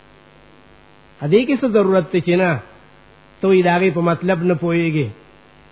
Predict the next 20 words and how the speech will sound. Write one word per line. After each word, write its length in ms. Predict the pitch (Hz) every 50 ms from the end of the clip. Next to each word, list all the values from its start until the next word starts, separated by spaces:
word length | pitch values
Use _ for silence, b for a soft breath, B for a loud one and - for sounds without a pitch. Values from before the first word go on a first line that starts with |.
| - - - -
<clears throat> 840 | - 151 156 - - - - - 117 95 - - - - - -
ته 100 | - 190
د 60 | 185
هغې 220 | 185 190 202 208 -
په 60 | 202 185
معنا 380 | 175 170 170 180 185 196 202
نه 100 | 202 202
پوهیږې. 540 | 156 - 190 190 190 190 185 175 165 156 123 104 - - - - - - 101 101 - 101 101 - - - - - - - - - - - - - - - -
مونږ 260 | - 170 240 277 285 226
که 80 | 269
به 120 | 233 233 220
پوهیږو 640 | - 226 220 247 285 302 311 302 294 294 277 269
که 80 | 262 254
نه 120 | 269 285
پوهیږو، 420 | - - 269 277 285 285 277 269 240
خو 100 | 202 220
زمونږ 280 | 208 240 247 269 262
ورته 220 | 247 240 185 226 202
ضرورت 420 | 190 208 208 214 240 240 233 240
نشته، 420 | 240 254 233 - - 214 175 135